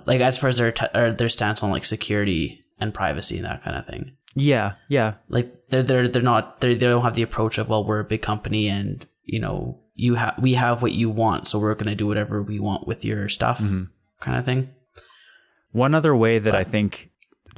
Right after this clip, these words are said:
Speaker 2: Apple specifically, but I'm, I'm, I'm not saying they're the only group, but, like, accessibility in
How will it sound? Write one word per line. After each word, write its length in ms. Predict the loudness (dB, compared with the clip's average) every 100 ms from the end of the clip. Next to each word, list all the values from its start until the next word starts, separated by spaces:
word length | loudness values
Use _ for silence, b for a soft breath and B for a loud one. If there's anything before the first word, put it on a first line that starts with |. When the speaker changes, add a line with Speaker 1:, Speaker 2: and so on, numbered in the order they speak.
| -6
Speaker 2:
Apple 320 | -4 -2 -2
specifically, 680 | -2 -2 0 0 -2 0 0
but 220 | 0 0
I'm, 220 | 0 0
I'm, 260 | 2 0 0 -2
I'm 100 | 2
not 160 | 2 2
saying 160 | 2
they're 100 | 4
the 80 | 2
only 300 | 2 2 2
group, 440 | 0 0 2 2 0
but, 240 | -2 -2
like, 160 | -4 -4
accessibility 960 | -4 -2 -2 0 2 2 2 0 -2 -8 -2
in 340 | 2 2 0